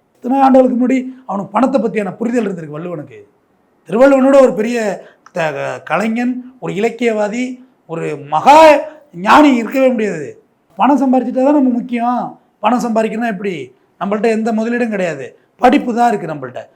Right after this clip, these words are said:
படிப்பு வச்சு தான் நம்ம வேலைக்கு போக முடியும், வேலைக்கு போய் தான் காசு வரும், காசை வச்சு தான் வீடு கட்ட முடியும், கல்யாணம் பண்ண முடியும். சாதி எப்போ ஒழிங்கிறீங்க? நீங்க எஜுகேஷன் வைஸ் எம்பவர்மெண்ட் ஆகி எக்கனாமிக் ஸ்டேட்டஸ் ஆயிடுங்க. நீங்க ஒரு டிஸ்ட்ரிக்ட் கலெக்டர் ஆயிடுங்க, நீங்க வந்து ஒ-, கொஞ்சம்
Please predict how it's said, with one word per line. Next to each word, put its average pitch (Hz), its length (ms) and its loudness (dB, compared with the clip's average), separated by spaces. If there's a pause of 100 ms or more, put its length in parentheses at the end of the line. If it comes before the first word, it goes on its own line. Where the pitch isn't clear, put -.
(160)
படிப்பு 294 280 4
வச்சு 254 180 -2
தான் 285 80 4
நம்ம 262 160 0
வேலைக்கு 254 280 2
போக 190 120 -6
முடியும், 139 300 -12 (280)
வேலைக்கு 277 320 4
போய் 262 120 0
தான் 294 140 4
காசு 240 320 2
வரும், 151 280 -6 (240)
காசை 269 320 4
வச்சு 254 140 0
தான் 277 100 4
வீடு 269 140 2
கட்ட 208 160 0
முடியும், 170 400 -10 (200)
கல்யாணம் 269 320 4
பண்ண 214 160 0
முடியும். 156 400 -10 (520)
சாதி 226 400 -2
எப்போ 214 320 -4
ஒழிங்கிறீங்க? 175 440 -10 (560)
நீங்க 160 180 -8
எஜுகேஷன் 220 460 -4
வைஸ் 208 280 -6
எம்பவர்மெண்ட் 185 580 -4
ஆகி 220 400 -10 (180)
எக்கனாமிக் 254 520 0
ஸ்டேட்டஸ் 226 300 -4
ஆயிடுங்க. 160 280 -10 (240)
நீங்க 233 180 -8
ஒரு 214 80 -4
டிஸ்ட்ரிக்ட் 269 280 -2
கலெக்டர் 214 280 -2
ஆயிடுங்க, 131 300 -8 (340)
நீங்க 190 220 -8
வந்து 202 280 -6
ஒ-, 165 280 -10 (440)
கொஞ்சம் 202 300 -10